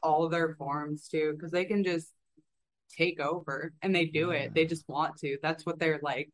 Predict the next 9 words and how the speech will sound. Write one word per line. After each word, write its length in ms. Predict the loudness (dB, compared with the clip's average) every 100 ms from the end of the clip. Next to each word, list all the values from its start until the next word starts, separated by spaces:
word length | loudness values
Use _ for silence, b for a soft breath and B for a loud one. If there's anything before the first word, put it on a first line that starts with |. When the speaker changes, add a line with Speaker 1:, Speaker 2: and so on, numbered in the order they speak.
| _
Speaker 1:
built 280 | 2 2 -2
to 100 | -8
do. 500 | -2 -2 0 -4 -6 -8
It's 180 | -8
so 300 | -2 0 0
cool. 480 | 0 -2 0 -2 -4 _ _
Speaker 2:
So 180 | -16
many 240 | -12 -10 -10
new 220 | -10